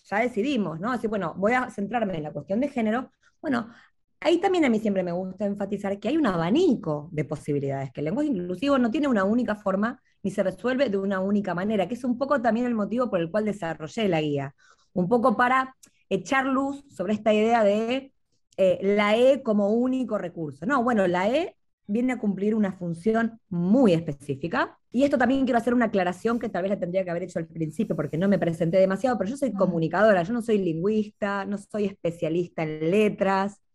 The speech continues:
Speaker 1: ¿sí? Yo me dedico a la comunicación, soy licenciada en publicidad, tengo estudios de posgrado en antropología, eh, en sociología del vestir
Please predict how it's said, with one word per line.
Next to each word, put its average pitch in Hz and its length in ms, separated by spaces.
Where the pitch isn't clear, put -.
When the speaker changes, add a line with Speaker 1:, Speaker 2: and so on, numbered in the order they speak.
Speaker 1:
¿sí? 101 380
Yo 220 300
me 202 160
dedico 196 520
a 165 100
la 160 120
comunicación, 156 1000
soy 139 180
licenciada 139 440
en 156 100
publicidad, 147 680
tengo 151 260
estudios 147 500
de - 80
posgrado 151 340
en 147 80
antropología, 208 1160
eh, 151 420
en 143 120
sociología 139 520
del 139 100
vestir 196 840